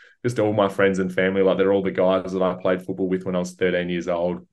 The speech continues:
uh, over in Port Lincoln. So to do it again, you know, ten years later, um, was so special to me. I did it, played a game last year for, for another team, but to play for my team back home was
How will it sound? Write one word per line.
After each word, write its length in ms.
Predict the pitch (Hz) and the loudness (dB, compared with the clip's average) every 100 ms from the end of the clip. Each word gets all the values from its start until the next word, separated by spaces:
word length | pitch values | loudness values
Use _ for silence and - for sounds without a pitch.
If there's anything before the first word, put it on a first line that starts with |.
| _ | _
uh, 200 | 92 87 85 | -6 -4 0
over 320 | 101 104 107 | 2 2 -2
in 80 | 101 | -4
Port 220 | 104 101 | -4 -4
Lincoln. 260 | 101 95 98 | -4 -4 -2
So 140 | 98 | 0
to 100 | 95 | 0
do 160 | 92 101 | 0 -2
it 80 | |
again, 420 | 95 92 95 92 92 | -2 0 -2 0 -2
you 80 | |
know, 200 | 92 90 | 0 -2
ten 260 | 90 104 101 | -2 -2 0
years 220 | 95 92 | 0 0
later, 480 | 92 92 92 92 90 - | 0 0 2 0 -2 -8
um, 600 | 90 90 90 85 90 90 - | -6 -4 -4 -4 -8 -12 -14
was 220 | 98 95 - | -4 -4 0
so 160 | 98 | 0
special 380 | 95 98 92 92 | 2 -2 -4 -6
to 120 | 92 | -6
me. 120 | 92 | -2
I 80 | 90 | 0
did 140 | 92 95 | 0 0
it, 200 | 90 90 _ _ _ | 0 -6 _ _ _
played 180 | 139 135 | 6 8
a 20 | |
game 220 | 123 110 | 8 6
last 320 | 107 107 107 113 | 4 2 0 0
year 320 | 104 98 - | 0 -2 0
for, 240 | 104 98 95 | 4 4 4
for 200 | 107 98 | 2 0
another 280 | 98 104 | 2 -2
team, 320 | - 104 101 98 | -2 -2 -2 0
but 140 | 95 | -2
to 60 | 92 | -2
play 240 | 98 98 | 0 2
for 100 | 98 | 0
my 240 | 92 90 | 0 0
team 260 | 90 92 90 | 0 -2 -2
back 200 | 90 90 | -2 -4
home 260 | 90 87 87 | -4 -4 -4
was 300 | 87 - | -6 -8